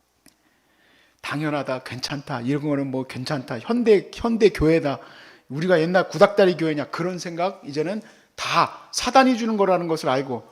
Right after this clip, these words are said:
다 버리시길 바랍니다. 다 버리셔야 돼. 오늘 십자가에 다 못 박으시길 주의 이름으로 축복합니다. 어, 제가 우리 환우들에게 그런 우려를 표방하잖아요.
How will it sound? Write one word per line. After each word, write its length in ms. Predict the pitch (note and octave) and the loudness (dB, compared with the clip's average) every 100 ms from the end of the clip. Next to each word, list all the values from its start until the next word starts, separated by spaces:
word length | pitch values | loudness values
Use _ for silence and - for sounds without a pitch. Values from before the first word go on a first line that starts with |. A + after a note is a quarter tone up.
| _ _ | _ _
다 120 | C#3+ | -2
버리시길 380 | C3 D3+ C3 C#3+ | 2 2 2 -2
바랍니다. 480 | - C3+ A#2 A2 G2+ _ - - - - | -2 0 2 0 -6 _ -20 -20 -10 10
다 160 | A#3+ | 12
버리셔야 380 | D#4 C4+ G#3+ D#3+ | 12 10 8 4
돼. 100 | G#2+ - - _ - | 0 -16 -20 _ -6
오늘 160 | G#3+ C4+ | 6 6
십자가에 440 | - - C#4+ C4+ | 6 6 10 10
다 120 | B3 A#3+ | 10 8
못 140 | A#3+ | 10
박으시길 380 | C4+ B3 A3+ G3+ | 10 8 0 0
주의 140 | A3 | 4
이름으로 220 | A3 G3+ | 4 4
축복합니다. 720 | F3+ - G#3+ F#3+ D3 A2+ G2 - - - - - - - | 0 -2 0 0 0 -2 -6 -12 -18 -18 -18 -20 -20 -20
어, 200 | - - - - | -20 -20 -14 2
제가 200 | G3+ F#3 | 6 8
우리 280 | F#3 F#3+ | 6 2
환우들에게 480 | E3 A3+ A3+ G#3+ G3 | 2 6 6 6 2
그런 440 | - F#3+ F#3 D#3 - - | 2 2 2 -4 -14 -10
우려를 320 | E3+ F#3+ F3+ | 0 2 2
표방하잖아요. 920 | - G3+ F#3+ E3 D3 B2+ C#3+ E3 G2+ | 0 2 2 0 -2 -2 -4 -6 -10